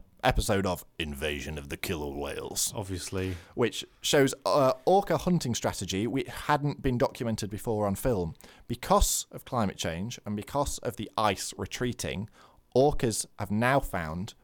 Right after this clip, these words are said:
Speaker 1: a new source of food that ca-, that they can access more readily.
Speaker 2: Giraffes.
Speaker 1: <laughs> I mean, it's just as mythical a creature. Narwhals.
Speaker 2: Okay. Right. Yes.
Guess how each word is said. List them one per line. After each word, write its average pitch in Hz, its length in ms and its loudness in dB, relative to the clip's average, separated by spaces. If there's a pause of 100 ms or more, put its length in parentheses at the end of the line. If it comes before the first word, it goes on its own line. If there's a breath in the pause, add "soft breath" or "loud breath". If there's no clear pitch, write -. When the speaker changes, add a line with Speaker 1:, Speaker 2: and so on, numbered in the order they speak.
(140)
Speaker 1:
a 92 80 -4
new 113 180 2
source 107 280 -2
of 95 60 -6
food 95 420 -2 (100)
that - 160 -4
ca-, - 120 -12 (180)
that 107 140 0
they 101 140 0
can 101 220 -4
access - 380 -2
more 101 220 0
readily. 98 500 0 (840 loud breath)
Speaker 2:
Giraffes. 107 600 -2
Speaker 1:
<laughs> - 100 -6
I - 1300 2
mean, 131 120 4
it's 110 140 -2
just - 220 0
as 85 80 -6
mythical 98 360 -2
a 87 40 -2
creature. 98 460 -2 (440 loud breath)
Narwhals. 92 680 4 (500)
Speaker 2:
Okay. 107 480 0 (680)
Right. 95 300 -2 (840)
Yes. 107 400 -2